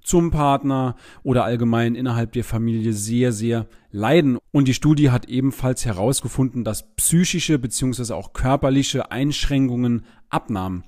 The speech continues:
Und was meiner Meinung nach beachtlich ist, zwölf Monate nach Ende der Behandlung, also ein Jahr nach Ende der Behandlung, hielt diese deutliche Verbesserung der Misophonie-Symptome an. Das heißt, man kann hier auch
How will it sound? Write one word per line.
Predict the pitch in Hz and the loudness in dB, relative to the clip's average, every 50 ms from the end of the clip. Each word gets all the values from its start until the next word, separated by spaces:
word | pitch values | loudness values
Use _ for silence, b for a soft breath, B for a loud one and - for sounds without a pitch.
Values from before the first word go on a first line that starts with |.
| b b b - | b b b -8
Und | 127 117 | -6 -2
was | 113 127 - - - - - - | -2 -2 -2 -2 -4 -6 -8 -10
meiner | - 117 131 165 175 156 | -6 -2 0 2 4 4
Meinung | 151 143 139 127 | 4 4 4 4
nach | 131 127 - | 2 0 -2
beachtlich | - - - - 165 - - - 170 147 - | -4 -8 -6 -6 -6 -6 -6 -8 -10 -10 -8
ist, | - 117 143 - - - b b b b b b b | -8 -8 -8 -8 -10 -12 b b b b b b b
zwölf | - - - 131 139 170 202 - - 156 | -8 -6 -2 2 4 4 4 2 2 2
Monate | 147 151 156 156 151 151 143 - 151 147 147 | 4 6 6 6 4 4 0 0 0 0 2
nach | 131 120 117 113 - - _ _ _ | 2 0 -2 -2 -6 -10 _ _ _
Ende | - 151 165 180 175 170 165 | 0 0 2 4 4 4 4
der | 135 147 139 | 4 4 2
Behandlung, | 110 120 107 120 151 180 175 - 123 117 120 120 | 2 2 0 0 0 -2 -2 -4 -4 -4 -4 -4
also | - 113 - - | -6 -10 -12 -10
ein | - 135 156 165 | -6 -4 -2 0
Jahr | 156 147 139 143 | 0 0 0 0
nach | 139 123 - | -2 -4 -4
Ende | - 143 156 156 143 | -6 -4 -4 -2 0
der | 131 131 | 0 0
Behandlung, | 123 120 110 135 147 160 151 - 120 120 127 127 B B B B B B | 0 0 -2 0 -2 -2 -2 -2 0 0 0 -2 B B B B B B
hielt | - 156 165 165 - - - - | -4 0 0 0 0 -4 -8 -4
diese | 143 139 123 131 113 | -2 0 0 0 2
deutliche | 110 131 135 165 202 202 - 190 165 - 175 | 4 6 6 8 6 6 4 -2 -4 -4 -2
Verbesserung | - 143 123 - 139 160 - - 170 139 139 147 147 147 143 147 135 b b b b b b b b b - | -2 -2 -2 0 0 -2 0 -2 -2 0 2 2 2 2 2 -2 -4 b b b b b b b b b 0
der | 139 135 131 131 127 117 - | 2 4 6 6 4 2 0
Misophonie-Symptome | 131 127 127 117 123 120 - - 131 127 131 131 117 120 120 113 - - - - 120 117 113 113 107 98 B B B B B B | 0 0 0 0 0 -4 -4 -2 0 2 2 2 2 0 -2 -2 -4 -6 -4 0 2 2 4 2 2 0 B B B B B B
an. | - 147 170 185 175 b b b b | -2 0 0 0 0 b b b b
Das | - 127 - - - - | -8 -4 0 0 0 0
heißt, | 131 143 151 165 156 - 139 | 2 2 2 2 2 0 -4
man | 131 | -6
kann | 120 - 139 143 | -4 -2 -2 0
hier | 143 139 139 135 110 - | 0 0 0 0 0 -2
auch | 101 - 240 - - - | -2 -4 -4 -6 -8 -18